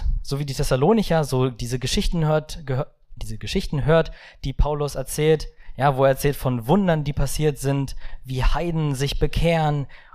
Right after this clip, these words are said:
und wie er irgendwie durch die Juden verfolgt wird, dann ist das schon wirklich beeindruckend. Ja? Und das hat die Thessalonicher inspiriert und ermutigt,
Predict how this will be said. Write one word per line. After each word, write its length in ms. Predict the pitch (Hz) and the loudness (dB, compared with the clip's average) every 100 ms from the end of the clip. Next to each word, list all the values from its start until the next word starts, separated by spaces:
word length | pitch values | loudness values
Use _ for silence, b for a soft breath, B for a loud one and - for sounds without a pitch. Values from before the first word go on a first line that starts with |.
| B | B
und 260 | 135 120 | -2 -2
wie 180 | 135 147 | -2 0
er 260 | 156 135 147 | 2 2 0
irgendwie 220 | 156 143 | 0 0
durch 160 | 139 | -2
die 100 | 143 | 0
Juden 280 | 135 180 185 | 0 2 2
verfolgt 560 | - 147 - 180 165 139 | 2 2 4 2 2 -2
wird, 360 | 156 165 - - _ _ _ - - | 2 2 2 -18 _ _ _ -10 -6
dann 120 | - | -4
ist 160 | 151 185 | 0 0
das 120 | 160 | 2
schon 280 | 151 147 127 | 2 2 0
wirklich 260 | 139 - | -2 -2
beeindruckend. 800 | - 143 156 123 110 - 92 - - - - _ _ _ - | -2 0 0 0 -4 -6 -8 -4 -4 -6 -12 _ _ _ -6
Ja? 420 | 113 160 151 - _ _ _ _ - | 0 0 0 -6 _ _ _ _ -4
Und 320 | 139 135 - _ _ _ | -2 -2 -6 _ _ _
das 160 | - | -4
hat 140 | 175 175 | -2 0
die 60 | |
Thessalonicher 640 | 160 151 147 160 196 180 160 | -2 0 4 4 2 0 0
inspiriert 720 | 160 - 143 180 277 - - | -2 0 0 0 0 -2 -2
und 260 | 127 127 - | -6 -6 -4
ermutigt, 680 | 131 180 254 123 107 - | -2 0 0 -2 -4 -6